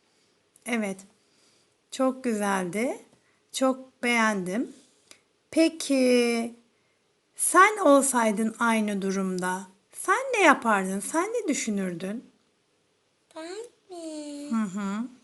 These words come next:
Speaker 2: Komşum Bartulara gidip onlardan yiyecek isterdim ödünç olarak.
Speaker 1: Hmm, sen Ağustos böceği olsaydın, yani değil mi?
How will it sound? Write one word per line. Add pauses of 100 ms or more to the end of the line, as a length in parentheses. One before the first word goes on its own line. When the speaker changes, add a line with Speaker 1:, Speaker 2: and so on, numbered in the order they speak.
(1040)
Speaker 2:
Komşum
Bartulara
gidip
onlardan
yiyecek
isterdim
ödünç
olarak. (840)
Speaker 1:
Hmm, (120)
sen
Ağustos
böceği
olsaydın, (920)
yani
değil
mi?